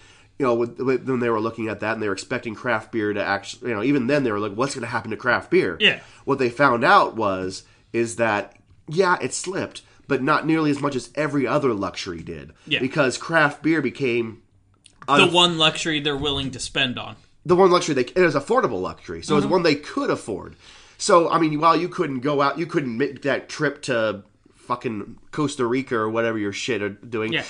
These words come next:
Speaker 1: You can't afford a hundred dollar
Speaker 2: Or
Speaker 1: bottle
Speaker 2: you're
Speaker 1: of wine.
Speaker 2: not going to Pliny the Younger days, but you're still gonna go to the brew pub down the road and have a couple beers.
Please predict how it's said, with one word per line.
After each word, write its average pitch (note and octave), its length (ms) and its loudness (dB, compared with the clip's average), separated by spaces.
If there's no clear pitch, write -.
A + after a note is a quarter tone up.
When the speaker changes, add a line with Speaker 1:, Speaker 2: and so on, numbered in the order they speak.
Speaker 1:
You - 100 2
can't F3+ 180 6
afford D3 340 4
a A#2+ 100 4
hundred C3 340 0
dollar C#3 180 4
Speaker 2:
Or C3 40 0
Speaker 1:
bottle C3 160 4
Speaker 2:
you're A#2+ 80 4
Speaker 1:
of B2 40 2
wine. C3 140 4
Speaker 2:
not E3+ 280 2
going E3 500 0
to D#3 420 -6
Pliny E3+ 340 -2
the D3+ 100 -8
Younger D3+ 360 -4
days, A#2+ 340 -6
but F3+ 360 0
you're A3 180 -6
still A3 220 0
gonna G3 160 -2
go F#3+ 120 0
to F3+ 60 -2
the D#3+ 80 -8
brew E3 220 -4
pub E3 240 -2
down D3+ 160 -2
the D3+ 80 -6
road C#3+ 240 -2
and F3+ 140 2
have F3+ 200 4
a E3 40 -2
couple D#3 320 -2
beers. A#2 320 -8